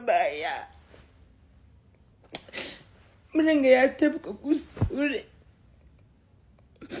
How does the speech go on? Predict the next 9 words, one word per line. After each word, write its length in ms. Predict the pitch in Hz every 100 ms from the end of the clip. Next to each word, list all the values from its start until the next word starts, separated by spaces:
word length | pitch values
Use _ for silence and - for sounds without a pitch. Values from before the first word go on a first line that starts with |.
| - - _
Ku 120 | 302
tagi 360 | 294 349 254 247
mai 260 | 240 247 247
shi 260 | - 220
ya 80 | 233
ba 140 | 214 247
shi 120 | 285 -
hankuri 680 | - 269 233 - 285 294
don 220 | 294 302